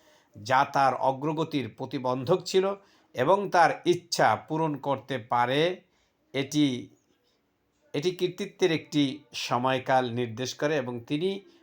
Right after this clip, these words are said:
পূর্বে যে কষ্টগুলো সহ্য করেছিলেন তার উপর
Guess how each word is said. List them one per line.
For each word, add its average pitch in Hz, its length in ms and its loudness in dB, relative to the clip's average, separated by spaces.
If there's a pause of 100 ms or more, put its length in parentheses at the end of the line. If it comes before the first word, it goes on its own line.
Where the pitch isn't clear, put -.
(160)
পূর্বে 180 340 2
যে 151 120 2
কষ্টগুলো 151 520 -2
সহ্য 127 360 -6
করেছিলেন 117 640 -2 (640)
তার 117 200 4
উপর 117 300 0